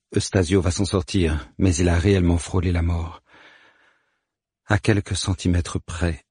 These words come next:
c'en était fait de lui. Quand j'y pense, il a perdu beaucoup de sang. » «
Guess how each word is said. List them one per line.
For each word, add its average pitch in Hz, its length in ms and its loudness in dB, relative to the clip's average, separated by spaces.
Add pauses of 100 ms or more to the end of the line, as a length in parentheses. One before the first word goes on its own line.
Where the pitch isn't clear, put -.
(120)
c'en - 240 -2
était 90 200 -2
fait - 180 -6
de 87 100 -8
lui. - 360 -16 (640)
Quand 85 140 -2
j'y 80 140 -4
pense, 80 500 -4 (640)
il - 140 -4
a 95 80 2
perdu 90 240 -2
beaucoup - 240 -10
de - 40 -16
sang. » « - 260 -8